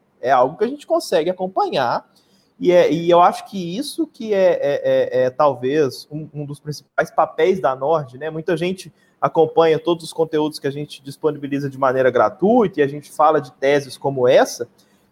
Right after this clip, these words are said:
mas quem quer um acompanhamento em tempo real de tudo que tá acontecendo,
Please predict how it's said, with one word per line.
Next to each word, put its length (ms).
mas 520
quem 180
quer 180
um 120
acompanhamento 800
em 40
tempo 300
real 380
de 140
tudo 240
que 60
tá 100
acontecendo, 920